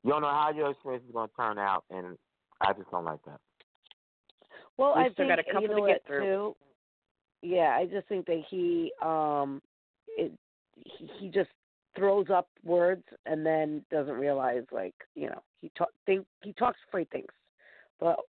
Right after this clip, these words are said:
Speaker 2: maybe that's part of his strategy. I, I don't know. But I, I, I like him. He's gonna be one to watch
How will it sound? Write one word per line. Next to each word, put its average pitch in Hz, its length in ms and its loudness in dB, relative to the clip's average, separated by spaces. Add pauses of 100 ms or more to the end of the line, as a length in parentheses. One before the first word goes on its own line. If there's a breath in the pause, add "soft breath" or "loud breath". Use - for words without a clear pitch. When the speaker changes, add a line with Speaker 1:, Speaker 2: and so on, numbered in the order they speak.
(160)
Speaker 2:
maybe 180 260 2
that's 165 260 0 (540)
part 170 200 -4
of 135 80 -6
his 139 160 -6
strategy. 120 480 -4
I, 143 120 -2 (120)
I 156 60 -2
don't 143 160 -2
know. 127 160 -12 (460 soft breath)
But 185 100 2
I, 208 140 4 (100)
I, 196 120 4 (220)
I 190 120 4
like 180 240 2
him. 127 260 -8 (120)
He's 147 140 -12
gonna 165 140 -6
be 151 100 -4
one 147 160 -2
to - 80 -10
watch 113 240 -6